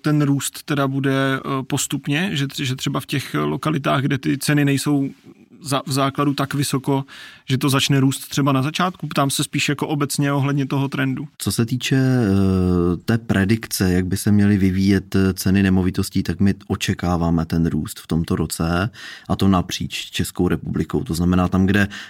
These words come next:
Speaker 2: zatím nenastal nebo nastal minimální, tak vnímáme, že opravdu bude,
Speaker 1: Hmm.
Speaker 2: mm, ten růst nastartovaný v tomto roce. Eh, neočekáváme, že by někde ještě měly klesat ceny nemovitostí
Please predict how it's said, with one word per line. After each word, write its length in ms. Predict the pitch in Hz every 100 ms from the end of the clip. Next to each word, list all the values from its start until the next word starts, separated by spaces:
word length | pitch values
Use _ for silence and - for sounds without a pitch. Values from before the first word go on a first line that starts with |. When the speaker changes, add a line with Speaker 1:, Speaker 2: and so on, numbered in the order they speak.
| -
Speaker 2:
zatím 400 | 87 87 - 107
nenastal 440 | 92 92 95 - 95
nebo 200 | 90 90
nastal 340 | 92 - 101
minimální, 800 | 92 87 87 90 90 90 92 90
tak 200 | 90 90
vnímáme, 600 | 82 87 85 87 87 87
že 100 | 90
opravdu 480 | 85 87 82 90 90 - - -
bude, 340 | 92 87 85
Speaker 1:
Hmm. 100 | 82 78 87
Speaker 2:
mm, 80 | 90 85 85 82
ten 200 | 90 87
růst 220 | 95 90
nastartovaný 640 | 87 - 90 - 90 95
v 80 | -
tomto 260 | 90 90
roce. 460 | 95 85 - 87 90 90 - - -
Eh, 60 | 87 85 87 82
neočekáváme, 1000 | - 95 90 90 90 - 90 87 87 85
že 100 | 87
by 120 | 85
někde 520 | 92 90 90 87 90 87
ještě 360 | 87 - 95
měly 360 | 90 87 87 87
klesat 560 | 90 92 87 - 87
ceny 320 | - - 90 92
nemovitostí 800 | 90 85 90 90 - - 92